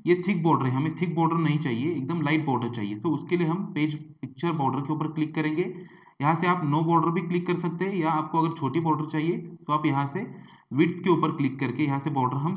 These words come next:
select कर लेते हैं as a small border and उसको हम थोड़ा सा oval shape में ऐड कर लेते हैं, so that ये दिखने के लिए और अच्छा दिखेगा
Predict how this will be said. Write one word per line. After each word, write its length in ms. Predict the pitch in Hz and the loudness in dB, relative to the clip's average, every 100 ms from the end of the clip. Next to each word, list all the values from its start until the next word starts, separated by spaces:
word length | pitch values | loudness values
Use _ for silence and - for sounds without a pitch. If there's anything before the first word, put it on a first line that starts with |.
| 175 | -2
select 260 | 147 139 | -2 -2
कर 80 | 135 | -2
लेते 240 | 127 120 139 | -2 -2 -2
हैं 140 | 123 | -2
as 80 | 117 | -4
a 100 | 107 - - - _ _ _ _ _ _ _ _ - | -6 -8 -16 -20 _ _ _ _ _ _ _ _ 0
small 220 | 175 131 | 2 4
border 260 | 110 101 98 - - - | 2 -2 -6 -12 -8 -2
and 200 | 147 143 | 0 0
उसको 160 | - | 0
हम 180 | 147 156 143 | 0 2 0
थोड़ा 140 | 139 | -2
सा 180 | 180 - | -4 -2
oval 280 | 135 151 180 - | 0 2 2 0
shape 180 | 147 143 | -4 -2
में 140 | 135 185 214 - - _ _ _ _ 131 | -2 -2 -4 -12 -18 _ _ _ _ -4
ऐड 220 | 151 151 | -2 0
कर 120 | 127 | -2
लेते 260 | 113 107 104 | -2 -4 -8
हैं, 140 | 98 - - _ _ _ _ 135 | -12 -16 -20 _ _ _ _ -8
so 100 | 139 | -4
that 120 | 147 | -2
ये 80 | 151 | -2
दिखने 320 | 131 139 143 | -2 -2 0
के 80 | 156 | 0
लिए 220 | 170 143 | 0 0
और 180 | 160 - - - - _ _ _ _ - | -2 -4 -12 -16 -20 _ _ _ _ -10
अच्छा 260 | 113 156 | -4 0
दिखेगा 400 | 127 110 104 92 | 0 0 -4 -6